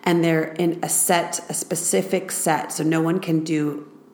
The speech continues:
that set any differently. So if you go to random yoga classes, the practitioners or the teachers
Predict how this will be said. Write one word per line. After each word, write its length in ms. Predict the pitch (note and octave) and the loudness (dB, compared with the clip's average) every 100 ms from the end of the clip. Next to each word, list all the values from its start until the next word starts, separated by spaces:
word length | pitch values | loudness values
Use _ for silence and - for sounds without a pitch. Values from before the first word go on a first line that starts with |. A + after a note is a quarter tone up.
| - | -6
that 320 | D#3 C#3+ - | 0 0 0
set 240 | - D3+ D3 | -2 -2 -2
any 180 | C#3+ | -4
differently. 400 | C#3 D3 D3 B2+ | -4 -4 -4 -6
So 180 | C3+ E3+ | -2 0
if 120 | E3 | 0
you 60 | F#3+ | 2
go 120 | G3+ | 4
to 100 | E3+ | 4
random 520 | D#3 F#3 F3+ G3+ G#3+ | 2 4 4 6 4
yoga 240 | F3+ E3 D#3 | 4 2 0
classes, 580 | - C#3+ - D3 D3+ - - - - - | -2 -4 -4 -6 -8 -10 -16 -18 -16 -2
the 100 | E3 | 0
practitioners 760 | E3 E3 D#3+ - F3 E3 D#3 E3 | 2 -2 -2 -2 0 2 2 2
or 80 | D#3+ | -2
the 80 | D3 | -2
teachers 760 | - F#3+ - C#3+ D3 - | -2 -2 -2 -4 -4 -8